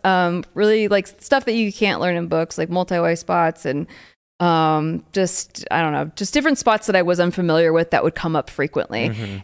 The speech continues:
Speaker 1: And, and so I was really just trying to learn, like, one spot at a time. The first lesson he told me was to peel more from the button and the big blind, because I, as a cash player, like, I was just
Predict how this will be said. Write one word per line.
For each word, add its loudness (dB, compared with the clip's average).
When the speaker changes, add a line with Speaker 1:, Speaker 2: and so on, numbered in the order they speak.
Speaker 1:
And, 2
and 2
so 2
I 4
was 0
really 4
just -4
trying 0
to 4
learn, 2
like, -4
one 0
spot -2
at -4
a -4
time. -2
The 2
first 0
lesson 0
he 0
told 0
me 0
was -2
to -2
peel 2
more 0
from -6
the -4
button 0
and -4
the -4
big -4
blind, -2
because -6
I, -2
as -2
a -8
cash -8
player, -4
like, -6
I -8
was -8
just -12